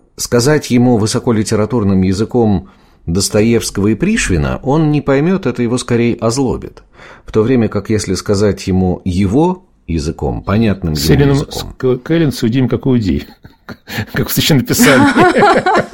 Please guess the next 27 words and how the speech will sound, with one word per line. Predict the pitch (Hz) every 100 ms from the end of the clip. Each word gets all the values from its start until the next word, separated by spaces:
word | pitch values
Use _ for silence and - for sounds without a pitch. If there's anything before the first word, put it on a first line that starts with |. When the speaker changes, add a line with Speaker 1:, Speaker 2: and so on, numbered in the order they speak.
| - - - -
Speaker 1:
Абсо-, | 170 185 185 - 156 165 160
вы, | 107 139
вы, | 117 95 143 -
вы | - 127 139
поняли | - 170 180 143 123
меня | 127 123 117
как | 113 120 147
нельзя | 117 101 117 143
лучше, | 151 135 85 92
отец | 76 73 -
Александр. | 73 73 - 64 62 113 - - - - - -
Speaker 2:
Вы |
знаете, | 127 196 196 92
Speaker 1:
Вот. | 85 - -
Speaker 2:
<laughs> | -
да. | - 98 104 107 101
Speaker 1:
Ам, | 101 82 69 - 107 - _
я | 107 120
просто | 127 - 123
знаю | 117 131 113
за | 98
собой, | 107 120 120 160 175 - - -
я, | - 98 120 117 110 87 95 - -
попадая | - 127 120 113
в | -
такие | 101 104
ситуации, | - 87 131 165 - 101 82